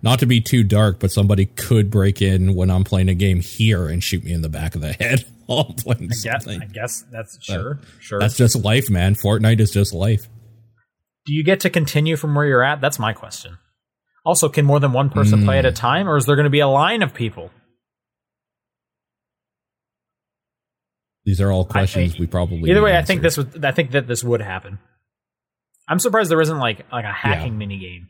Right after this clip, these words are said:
Speaker 2: already in there. We gotta, like, hack something by playing a minigame to get into something,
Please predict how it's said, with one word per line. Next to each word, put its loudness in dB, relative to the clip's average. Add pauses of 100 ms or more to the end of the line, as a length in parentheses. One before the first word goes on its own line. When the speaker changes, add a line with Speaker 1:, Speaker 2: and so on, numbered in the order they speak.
(360)
Speaker 2:
already -4
in -8
there. -10 (240)
We -8
gotta, 0
like, -4
hack -4
something -2
by -2
playing -4
a -6
minigame -6
to -10
get -4
into -4
something, -6